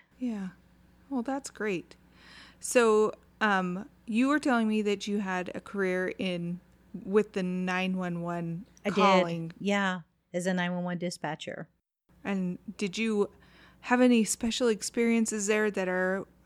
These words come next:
Speaker 1: are, um,
Speaker 2: You know,
Speaker 1: that
Speaker 2: I
Speaker 1: you could
Speaker 2: think
Speaker 1: share?
Speaker 2: there are always, um, calls that become a part of you that will, you will carry for the rest of your life. I remember a man calling me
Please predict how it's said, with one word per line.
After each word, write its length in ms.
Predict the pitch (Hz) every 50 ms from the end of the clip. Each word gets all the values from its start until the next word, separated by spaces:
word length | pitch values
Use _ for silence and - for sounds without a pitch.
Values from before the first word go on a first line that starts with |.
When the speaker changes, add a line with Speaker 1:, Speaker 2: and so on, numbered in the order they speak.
| _ _
Speaker 1:
are, 480 | - 196 190 180 175 175 180 175 - - _ - 196
um, 340 | 190 185 175 165 165 165
Speaker 2:
You 120 | 226 226 220
know, 320 | 226 226 226 226 220 - -
Speaker 1:
that 80 | -
Speaker 2:
I 20 | 202
Speaker 1:
you 60 | 180
could 60 | 214
Speaker 2:
think 180 | 240 233 233 226
Speaker 1:
share? 380 | - - 190 185 180 185 196 - -
Speaker 2:
there 180 | - 208 208 202
are 200 | 196 190 190 - -
always, 640 | 196 196 196 196 190 190 190 190 180 - - - - - -
um, 420 | 185 180 170 165 165 165 175 165 _ _ _ _ _ _ _
calls 540 | - - - 170 170 165 170 185 - - - _ _ _ _ _ _ _ _ _ _ _ _ _ _ _ _ _ _ -
that 380 | 180 165 175 165 170 165 - _ _ _ _ _ _ _ _ _ _ _ _ _ _ _ _ _ - 208
become 300 | 185 190 170 - 185 180
a 100 | 180 175
part 280 | - - - 180 175 175
of 100 | 165 170
you 300 | 175 180 175 175 175 170
that 180 | - 165 165 -
will, 240 | 170 165 160 151
you 200 | - 180 180 175
will 100 | 170 170
carry 380 | 165 - - 180 180 175 170 170
for 160 | - - 165
the 120 | 160 175 175
rest 280 | 170 165 165 - -
of 100 | 175 160 170
your 120 | 170 170
life. 480 | 170 165 160 160 175 180 170 _ _ _
I 300 | - 170 170 170 170 175 165 -
remember 420 | - 175 180 175 175 175 185 185
a 80 | 175 175
man 300 | 175 175 175 170 175 -
calling 420 | - - 180 175 175 175 175 180
me 280 | 175 170 170 175 180